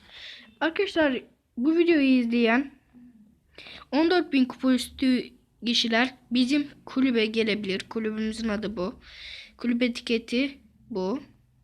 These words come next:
Kulüp etiketi var. Katılım açık. Aile dostu.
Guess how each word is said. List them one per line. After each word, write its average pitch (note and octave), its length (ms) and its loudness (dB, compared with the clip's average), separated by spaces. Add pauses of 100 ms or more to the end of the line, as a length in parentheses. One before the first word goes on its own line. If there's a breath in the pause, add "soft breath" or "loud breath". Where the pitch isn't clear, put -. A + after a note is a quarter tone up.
(880 soft breath)
Kulüp A3+ 180 -8
etiketi G3+ 540 -8
var. E3+ 280 -8
Katılım G3+ 420 -6
açık. - 460 -8 (420 loud breath)
Aile G3 440 -2
dostu. F3 500 -6